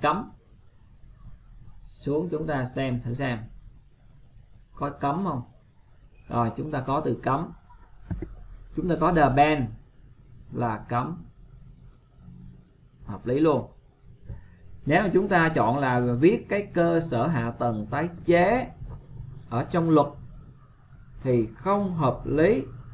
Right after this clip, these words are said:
viết cái Liên minh châu Âu trong, ờ, luật,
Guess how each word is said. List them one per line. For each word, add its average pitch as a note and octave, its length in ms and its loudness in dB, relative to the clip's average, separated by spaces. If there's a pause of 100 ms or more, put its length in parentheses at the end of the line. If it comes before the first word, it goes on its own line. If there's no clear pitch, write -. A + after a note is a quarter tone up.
(440)
viết G#3 360 4
cái G#3 100 0
Liên F3+ 240 4
minh F3 160 2
châu F3 160 4
Âu E3+ 320 6 (140)
trong, E3+ 460 0 (1700)
ờ, C3 480 2
luật, C3 220 6